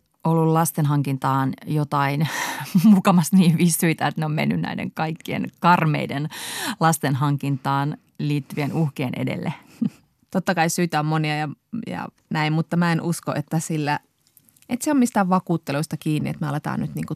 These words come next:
Speaker 2: tuutata syitä, miksi kannattaa hankkia lapsia, kaikki te naiset ja miehet ja muut.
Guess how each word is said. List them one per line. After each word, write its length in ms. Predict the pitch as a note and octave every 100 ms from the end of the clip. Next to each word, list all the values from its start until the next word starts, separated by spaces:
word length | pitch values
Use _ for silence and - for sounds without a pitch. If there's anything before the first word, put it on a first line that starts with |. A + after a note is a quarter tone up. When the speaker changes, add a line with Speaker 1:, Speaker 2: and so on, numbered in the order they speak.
| -
Speaker 2:
tuutata 340 | D3+ C#3+ C#3+
syitä, 400 | D#3 - C#3+ C#3+
miksi 280 | D3 D3+ -
kannattaa 520 | - D3 D#3+ - -
hankkia 520 | E3+ E3 D#3+ - D3+ D3
lapsia, 480 | D3 - - D#3+
kaikki 400 | E3 D3+ E3 -
te 120 | D#3+ D#3
naiset 380 | D3+ D#3 E3 -
ja 100 | -
miehet 460 | E3+ D#3+ D#3+ E3+ -
ja 60 |
muut. 360 | D#3 F3 E3+ -